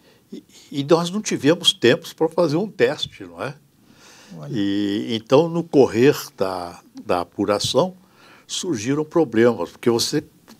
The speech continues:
Speaker 1: você que é mineiro sabe que, é, Minas Gerais é um país.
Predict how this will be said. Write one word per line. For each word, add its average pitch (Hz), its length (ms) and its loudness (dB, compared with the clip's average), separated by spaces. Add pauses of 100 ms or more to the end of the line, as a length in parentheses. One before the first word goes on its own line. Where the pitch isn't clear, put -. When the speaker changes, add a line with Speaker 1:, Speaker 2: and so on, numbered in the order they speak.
(380)
Speaker 1:
você - 200 -2
que 123 140 2
é 110 40 6
mineiro 98 580 -2
sabe 120 500 -2
que, 107 580 -2 (840)
é, 92 480 4 (1000)
Minas 101 220 -2
Gerais 101 320 -2
é 135 60 0
um 147 80 -2
país. - 580 -2